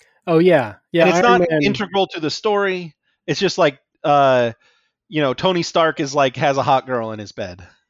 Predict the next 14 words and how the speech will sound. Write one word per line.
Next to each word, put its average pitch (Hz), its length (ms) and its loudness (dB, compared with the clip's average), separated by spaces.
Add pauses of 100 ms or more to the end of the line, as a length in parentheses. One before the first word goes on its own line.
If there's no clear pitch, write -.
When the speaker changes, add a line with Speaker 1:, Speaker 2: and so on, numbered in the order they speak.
(140)
Speaker 1:
Yeah. 113 320 -6 (960)
Speaker 2:
And 170 180 0
Speaker 1:
He 156 60 2 (120)
Speaker 2:
even 247 240 0
Speaker 1:
was 190 60 -2
Speaker 2:
when, 175 200 2
Speaker 1:
a - 40 -2
Speaker 2:
when, 170 420 0
Speaker 1:
playmate. 165 160 -6
Speaker 2:
um, 151 360 0
Black 156 300 0
Widow 160 280 0
is 139 120 -4
introduced, 135 800 -8